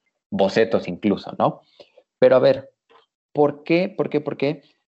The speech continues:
debería de, de, de haber un entendimiento del del consumidor. Tú que eres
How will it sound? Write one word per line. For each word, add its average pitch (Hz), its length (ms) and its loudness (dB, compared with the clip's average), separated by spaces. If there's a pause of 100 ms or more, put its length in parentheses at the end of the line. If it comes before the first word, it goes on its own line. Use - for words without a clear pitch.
(200)
debería 131 520 0
de, 123 520 -4
de, 101 460 -10
de 95 200 -4
haber 113 240 -2
un 123 100 -2
entendimiento 107 1040 -2 (220)
del 101 960 -2 (560)
del 117 160 0
consumidor. 113 680 -4 (100)
Tú 147 160 -2
que 156 140 0
eres 147 260 0